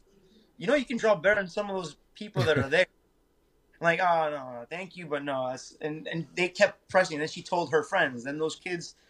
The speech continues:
Speaker 1: kind of banded together to, uh, kind of like, "You should sign up. Here's the website to sign up for."
Speaker 2: <laughs>
Speaker 1: And next thing you know, with,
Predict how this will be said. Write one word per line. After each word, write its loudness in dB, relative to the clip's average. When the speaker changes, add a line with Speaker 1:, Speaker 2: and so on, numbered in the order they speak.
Speaker 1:
kind 4
of 0
banded 2
together 2
to, -4
uh, 4
kind 2
of -2
like, 2
"You -6
should 0
sign 2
up. 6
Here's -2
the -2
website 4
to -12
sign -4
up 2
for." 0
Speaker 2:
<laughs> -12
Speaker 1:
And -2
next 2
thing -12
you -6
know, 4
with, -2